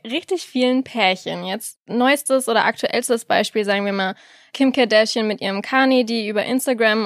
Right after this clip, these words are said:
und Twitter wirklich öffentlich streiten. Und bei euch ist es immer super harmonisch, sehr perfekt, ich sag mal fast schon langweilig.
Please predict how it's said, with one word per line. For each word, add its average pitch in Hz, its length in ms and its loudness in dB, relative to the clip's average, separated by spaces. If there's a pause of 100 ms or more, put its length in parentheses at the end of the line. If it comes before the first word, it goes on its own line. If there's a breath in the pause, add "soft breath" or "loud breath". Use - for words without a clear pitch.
(120)
und 202 200 -4
Twitter 220 640 2 (320)
wirklich 254 800 -2
öffentlich 247 520 0
streiten. 226 840 0 (400 loud breath)
Und 247 140 4
bei 240 440 4
euch 415 40 0
ist - 160 -12
es 247 160 -4
immer 269 280 2
super 269 300 -2 (120)
harmonisch, 269 880 2 (180)
sehr 262 280 2
perfekt, 277 600 -4 (260 loud breath)
ich 233 160 -4
sag 254 160 2
mal 269 140 0
fast - 400 -6
schon 311 160 -4
langweilig. 277 920 2